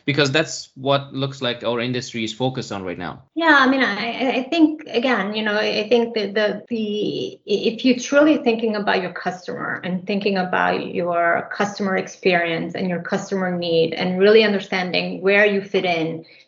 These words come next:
Speaker 2: into their, uh, their goals, are you aligned with them, you know, in terms of your specialization, or are you,
Speaker 1: Right.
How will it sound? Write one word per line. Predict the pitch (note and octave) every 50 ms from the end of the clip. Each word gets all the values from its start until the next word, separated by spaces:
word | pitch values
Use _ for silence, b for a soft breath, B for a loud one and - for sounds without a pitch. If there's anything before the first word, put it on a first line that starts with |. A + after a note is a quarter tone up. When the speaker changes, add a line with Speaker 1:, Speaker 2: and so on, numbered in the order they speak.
| _ -
Speaker 2:
into | - F#3 F#3+ F3+ F3+ F3+ - - F#3+ F3 F3 F3 E3+ E3+ E3+ E3 E3 - _ _ _ _
their, | - F3 F#3 F#3 E3+ E3 E3 E3 E3 E3 D#3+ - - _ _ _ _ _ -
uh, | - F#3+ - - - - - - -
their | F#3 F#3 E3+ D3+
goals, | - F#3 F3 D#3+ D3+ D3 - E3+ - -
are | - - F#3+ F#3+
you | F#3+ F#3 G#3+ A3+ A#3+
aligned | A#3 G#3 G3+ G3 F#3+ F#3+ F#3+ F#3 F3+ F3 E3 E3
with | E3 E3 -
them, | F3 E3+ E3 E3 E3
you | E3+ E3
know, | E3
in | D#3+ D#3+ D#3+
terms | D#3+ - F#3+ F#3 F3+ E3+ D#3+ F3+
of | E3+ E3 E3
your | F#3 F3 E3+ E3 E3 E3
specialization, | - - - G3+ F3 - - F3+ E3 E3 - G3+ F#3+ F#3 - - - E3+ - - -
or | - - - - F#3 F3+ F3+
are | F3 F3 E3+ F3 F3+
you, | F#3+ G3 G3 G3 F#3+
Speaker 1:
Right. | F#3+